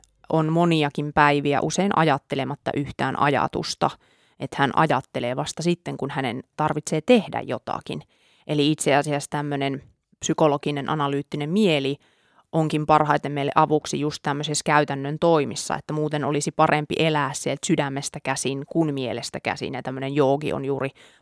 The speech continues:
palauttanut itsensä siihen tilaan, että hän elää sieltä sydämestä käsin. Hän ei ole enää niinku sen psykologisen mielensä vietävissä, kuten ne ihmiset on, jotka ovat täysin tunnelukkojensa vallassa.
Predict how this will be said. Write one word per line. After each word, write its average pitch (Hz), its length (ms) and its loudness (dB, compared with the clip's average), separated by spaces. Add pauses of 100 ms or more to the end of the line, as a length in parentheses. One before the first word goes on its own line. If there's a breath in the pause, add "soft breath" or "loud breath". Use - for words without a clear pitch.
palauttanut 143 580 2
itsensä 139 400 -6
siihen 147 340 -8
tilaan, 143 400 2
että 139 240 -10
hän 139 160 -6
elää 143 320 2
sieltä - 280 -10
sydämestä - 560 -10
käsin. - 280 -12
Hän 131 180 -10
ei 127 60 -6
ole 131 100 -6
enää 135 280 -4
niinku 135 240 -10
sen 147 180 -6
psykologisen 143 640 -2
mielensä 143 500 -4
vietävissä, - 640 2
kuten 127 340 0 (360 soft breath)
ne 143 160 0
ihmiset 123 440 -2
on, 123 180 0
jotka 127 300 -4
ovat 123 220 -2
täysin 123 340 -4
tunnelukkojensa 143 800 -2
vallassa. 139 480 -2